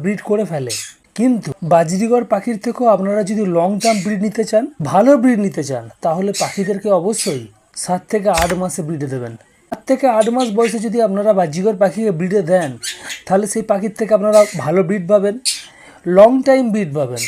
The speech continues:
এবং পাখির মধ্যে কোনো ইস্যু আসবে না। তো আপনার কাছে যদি বাহ্যিকর পাখি থাকে, তাহলে আপনারা সাত থেকে আট মাস বয়সে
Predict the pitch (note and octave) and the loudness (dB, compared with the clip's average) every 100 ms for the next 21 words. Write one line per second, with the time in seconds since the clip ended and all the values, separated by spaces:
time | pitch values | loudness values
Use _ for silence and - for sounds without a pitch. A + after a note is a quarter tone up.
0 | - - - - - - - G3+ B3+ G3 | -10 -14 -16 -20 -18 -14 -2 2 2 2
1 | F3+ - C4 B3+ A#3 D3+ B2+ - _ _ | -2 0 0 0 -2 -4 -8 -10 _ _
2 | - A3 C4+ C4+ A#3 A3 B3+ A#3 F#3 C3+ | -6 0 0 0 -2 -2 0 4 2 0
3 | C3 A#2 A#2 _ - - F#3+ F3+ A3 A3+ | -8 -10 -16 _ -20 -2 0 0 0 0
4 | A#3+ G#3+ G3 F#3 E3+ D3 F3 G3+ G3 D#3 | 0 2 0 0 0 -2 -2 -2 -4 -6
5 | B3+ G#3+ A3+ D4 - F#3+ A3 G3 F3+ E3+ | -6 -6 -6 -6 0 4 4 4 2 -2
6 | B3+ - _ _ - - F#3 F#3+ C4+ C4 | -2 -4 _ _ -16 -2 -2 0 -2 2
7 | B3 G3+ A3 A3 F3+ F#3+ F#3 | 2 2 0 -2 0 -2 -2